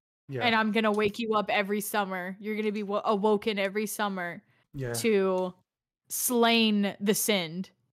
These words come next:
Speaker 1: Yeah.
Speaker 2: the sinners."
Speaker 1: And that's why he goes to hell in one of the movies to, to fight Satan. Give Satan a piece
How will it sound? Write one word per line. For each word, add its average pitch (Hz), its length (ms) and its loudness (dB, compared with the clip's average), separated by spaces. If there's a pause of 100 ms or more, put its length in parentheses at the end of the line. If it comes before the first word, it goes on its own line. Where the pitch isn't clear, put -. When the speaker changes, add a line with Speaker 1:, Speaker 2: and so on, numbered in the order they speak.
(480)
Speaker 1:
Yeah. 131 140 -4
Speaker 2:
the 214 60 0
sinners." 180 600 -8
Speaker 1:
And 131 100 -10
that's 131 160 -4
why 139 120 0
he 131 60 0
goes 127 240 -2
to 131 80 -2
hell 139 240 0
in 127 100 -2
one 123 120 -2
of 117 80 -6
the 120 80 -6
movies 117 480 -6
to, 117 240 -6 (260)
to 123 80 -12
fight 156 360 -10
Satan. - 520 -4 (540)
Give 139 120 -20
Satan 131 320 -4
a 120 60 -6
piece 226 140 0